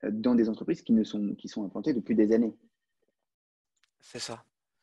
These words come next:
Speaker 2: Alors, donc, euh, là, c'est, c'est une phrase que j'avais trouvée plutôt bien tournée, hein. Elle est pas de moi, je suis honnête. Comme quoi, donc, un lab favorise l'émergence d'idées disruptives, ça c'est un mot que beaucoup adorent,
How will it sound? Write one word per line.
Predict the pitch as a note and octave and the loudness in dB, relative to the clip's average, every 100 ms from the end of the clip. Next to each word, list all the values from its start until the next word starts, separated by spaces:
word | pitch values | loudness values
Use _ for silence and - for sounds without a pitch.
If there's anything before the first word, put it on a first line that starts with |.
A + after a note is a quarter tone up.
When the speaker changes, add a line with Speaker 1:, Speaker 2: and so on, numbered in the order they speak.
| _ _ _ _ _ _ | _ _ _ _ _ _
Speaker 2:
Alors, | B2+ A#2+ - _ _ _ _ _ _ _ _ E2 | -2 0 -2 _ _ _ _ _ _ _ _ _
donc, | B2 B2+ - - | -12 -12 -12 -12
euh, | A#2 A#2 A#2 A2+ A#2 | -8 -6 -6 -10 -2
là, | B2+ E3 | 0 0
c'est, | - C3 B2+ | -2 -6 -6
c'est | - | -8
une | C#3+ | -10
phrase | - F#3 | -6 -6
que | - | -6
j'avais | B2 A2+ | -12 -12
trouvée | - B2 A#2 | -12 -14 -14
plutôt | - C#3 E3 | -16 -18 -18
bien | C#3+ C#3+ C#3+ | -12 -10 -10
tournée, | C3+ A#2+ D#3 _ - | -10 -14 -14 _ -14
hein. | G#2+ - | -12 -8
Elle | A#2 | -8
est | A#2+ | -6
pas | A#2 | -8
de | |
moi, | A2 G#2+ - _ _ | -8 -10 -10 _ _
je | - | -12
suis | - | -8
honnête. | G#2+ G2+ - - - _ _ _ _ _ _ _ _ _ | -4 -4 -6 -16 -18 _ _ _ _ _ _ _ _ _
Comme | C3 B2 | -10 -4
quoi, | E3 D#3+ | -2 -2
donc, | B2 - - | -4 -10 -4
un | A#2+ | 0
lab | C3+ A#2+ A#2 | 2 0 -4
favorise | - B2 B2 D3 B2+ | -8 -6 -6 -8 -8
l'émergence | A#2+ B2 B2+ C#3+ B2+ | -8 -8 -10 -12 -14
d'idées | A#2+ A2+ | -12 -12
disruptives, | A#2 E3 - D3+ - - E3+ B2+ - _ _ | -10 -10 -10 -12 -14 -10 -8 -8 -14 _ _
ça | _ | _
c'est | - G#2 | -18 -16
un | |
mot | G#2 A2+ | -14 -16
que | - _ B2 | -18 _ -20
beaucoup | - - | -14 -10
adorent, | - E3 - | -10 -12 -16